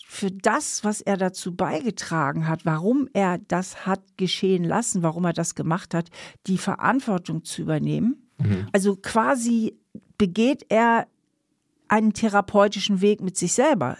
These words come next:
Speaker 1: zu
Speaker 2: Mhm.
Speaker 1: sagen, okay, Beispiel, ich konstruiere jetzt einfach mal.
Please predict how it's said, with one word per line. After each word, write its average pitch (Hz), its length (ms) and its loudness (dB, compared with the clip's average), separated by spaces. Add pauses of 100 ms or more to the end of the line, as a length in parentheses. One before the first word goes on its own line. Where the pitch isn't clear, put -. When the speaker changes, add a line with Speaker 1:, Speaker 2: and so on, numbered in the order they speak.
Speaker 1:
zu 127 140 2
Speaker 2:
Mhm. 120 40 8
Speaker 1:
sagen, 190 320 6
okay, 233 500 4 (240)
Beispiel, 170 520 4
ich - 120 -8
konstruiere 190 600 0
jetzt 131 240 -4
einfach 131 320 -4
mal. 104 220 -4